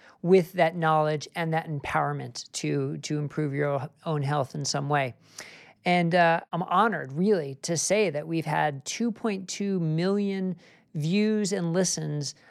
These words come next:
um, to this podcast in twenty twenty-one, which is great. I mean, it's just phenomenal. And I really am honored to be able to say that. Um, so again, thank you. So what are we doing for our end of the year,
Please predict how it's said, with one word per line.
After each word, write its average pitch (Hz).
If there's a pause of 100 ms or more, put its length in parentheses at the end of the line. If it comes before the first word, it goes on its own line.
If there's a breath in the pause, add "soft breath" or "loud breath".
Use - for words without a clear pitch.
(180 soft breath)
um, 151
to -
this 160
podcast 147
in 151
twenty 147
twenty-one, 139
which 135
is 143
great. 139
I 147
mean, 147
it's 147
just -
phenomenal. 143
And 151
I 151
really 151
am 147
honored 147
to 139
be 147
able 143
to 139
say 101
that. 71 (420 loud breath)
Um, 151
so 160
again, 151 (100)
thank 156
you. - (380 loud breath)
So -
what 208
are 240
we 226
doing 233
for 196
our 185
end 196
of 196
the 202
year, 190